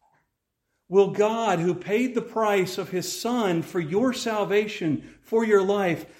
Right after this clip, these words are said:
how much more will he extend himself to answer when we cry out, "Save me"?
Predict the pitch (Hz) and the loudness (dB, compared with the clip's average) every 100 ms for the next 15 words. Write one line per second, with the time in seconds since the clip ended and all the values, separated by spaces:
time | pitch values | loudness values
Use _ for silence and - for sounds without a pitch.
0 | - - 226 254 247 233 220 220 190 196 | -20 -8 0 2 4 4 2 -2 -2 0
1 | 208 202 156 117 - _ 175 185 170 214 | 4 4 4 0 -8 _ -2 -2 0 -2
2 | 214 220 175 - - 214 233 214 196 196 | -2 -4 -6 -8 -8 -2 0 0 0 -2
3 | 180 - 220 185 139 - _ _ _ _ | -4 -2 2 2 0 -6 _ _ _ _
4 | _ _ _ 190 185 185 180 - 143 110 | _ _ _ -6 -2 -2 -2 -2 -2 -4
5 | - _ _ _ - 170 160 165 185 180 | -12 _ _ _ -8 0 0 0 -2 -2
6 | 175 170 160 - - 226 220 214 175 151 | -2 -4 -6 -10 -14 -8 -6 -6 -2 -2
7 | 131 - | -2 -4